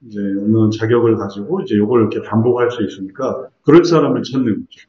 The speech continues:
그렇게 해줄 수 있는 사람. 근데 또 이제 가르치는 거는 배우는 거와는 또 달라서 프로그램 진행하는 게 또 이제 부담스러워하긴 하세요.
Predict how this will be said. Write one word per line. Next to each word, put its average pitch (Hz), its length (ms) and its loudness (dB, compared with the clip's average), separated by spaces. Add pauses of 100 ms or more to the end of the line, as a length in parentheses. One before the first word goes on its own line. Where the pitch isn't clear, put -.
그렇게 110 240 -6
해줄 165 240 2
수 - 160 -4
있는 98 220 0
사람. 104 240 -8 (1500)
근데 123 520 2
또 120 360 2
이제 110 280 -2
가르치는 117 580 0
거는 107 580 2
배우는 110 440 0
거와는 107 520 -2
또 113 120 0 (600)
달라서 110 600 0 (340)
프로그램 113 560 2
진행하는 110 680 0
게 98 420 -6 (520)
또 98 220 -8
이제 98 160 -16 (100)
부담스러워하긴 113 1200 2
하세요. 110 300 -6